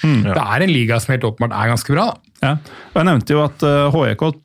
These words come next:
Speaker 1: tross alt har et gruppespill i Champions League på samvittigheten.
Speaker 2: Mm.
Speaker 1: Eh, det har Anorthosis også. Eh, det er vel omtrent da Lillestrøm slutta å være gode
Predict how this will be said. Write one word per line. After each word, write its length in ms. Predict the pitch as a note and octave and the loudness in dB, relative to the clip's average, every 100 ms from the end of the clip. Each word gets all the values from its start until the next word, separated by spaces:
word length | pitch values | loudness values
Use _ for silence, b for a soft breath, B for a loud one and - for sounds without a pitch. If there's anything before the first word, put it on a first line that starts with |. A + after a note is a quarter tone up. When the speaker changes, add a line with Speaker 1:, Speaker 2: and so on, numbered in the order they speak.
| - | -6
Speaker 1:
tross 220 | C#3+ C3+ A#2 | -2 0 -2
alt 160 | A#2 | 0
har 160 | B2+ A2 | 0 0
et 160 | - - | -2 -2
gruppespill 480 | A#2 A2 G#2 G#2 | -2 0 -2 0
i 60 | G#2 | 0
Champions 380 | A2+ G2+ A2+ A2+ | 0 0 0 0
League 160 | G#2+ G2+ | 0 0
på 100 | B2 | -2
samvittigheten. 540 | A2+ A2+ A2 G#2+ D#3+ F3 | 0 0 0 0 2 2
Speaker 2:
Mm. 80 | D3 | 2
Speaker 1:
Eh, 160 | C#3 | 0
det 140 | B2+ C3 | 2 0
har 160 | A2 A2+ | 0 0
Anorthosis 800 | A2+ G#2+ A#2 A#2 G#2+ - G#2+ - - - - - | 0 0 0 0 0 -2 -2 -4 -8 -6 -6 -2
også. 320 | A#2+ - F#3+ A3 B B B B B - | -4 -2 -2 -2 B B B B B -4
Eh, 840 | D#3 D3 D3 D3 D3 D3 C#3+ D3 C#3+ | 0 2 2 2 2 2 2 2 0
det 340 | C3 B2 B2+ C3+ | 0 0 0 0
er 60 | A#2 | 0
vel 80 | B2 | 0
omtrent 500 | B2 A#2+ A2+ - B2 | 0 0 -2 -4 -2
da 200 | A#2+ A#2+ | 0 2
Lillestrøm 380 | A#2+ G#2 F#2 A#2+ | 2 0 0 0
slutta 220 | A2+ A2+ G2+ | 0 0 0
å 40 | |
være 100 | G2 | 0
gode 340 | G#2+ G#2+ F#2+ | 2 2 2